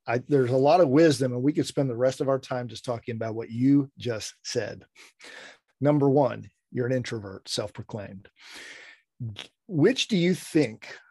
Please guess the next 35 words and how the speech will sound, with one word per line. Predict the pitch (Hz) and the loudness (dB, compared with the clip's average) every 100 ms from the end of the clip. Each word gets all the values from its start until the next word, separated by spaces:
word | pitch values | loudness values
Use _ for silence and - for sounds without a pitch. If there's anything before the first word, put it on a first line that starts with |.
| _ - | _ 0
makes | 151 165 - | 0 0 -2
the | 143 | -4
more | 131 135 139 - | -2 -2 -2 -6
effective | - - 135 - 131 - | -8 -4 -4 -4 -10 -8
presenter? | 117 98 131 110 120 135 | -10 -4 -4 -4 -4 -2
And | 135 | 2
I | |
realize | 139 131 156 151 147 131 | 2 4 6 6 6 4
I'm | 131 | 0
being | 127 117 | -2 -4
extremely | 104 - - - - 113 151 185 175 151 | -8 -6 -6 -6 -8 0 4 6 6 4
general | 117 139 135 127 120 | 2 0 0 -2 -4
<laughs> | |
here, | 143 135 151 | -4 -2 -2
Jonathan, | 123 120 113 123 143 | -2 -6 -6 -6 0
but | 160 | 2
let's | 214 233 | 2 2
just | 185 - | -6 0
take | 160 143 | 0 0
that. | 110 - - - - - _ - | -10 -12 -20 -20 -20 -20 _ -14
Which | 131 247 277 - | -4 -2 -4 -4
do | 240 | -2
you | |
think | 202 175 160 | 0 0 2
is | 135 | 0
more | 117 135 131 | 0 2 2
effective | - 139 120 _ 123 | 0 -2 -4 _ -6
as | 117 | -6
a | 113 | -8
presenter, | 110 104 101 101 - | -10 -10 -12 -14 -12
an | 113 - | -12 -2
extrovert | 139 156 185 170 185 - | -2 0 0 2 0 -2
or | 123 | -4
an | - | -4
introvert? | 123 117 98 - | -6 -6 -10 -14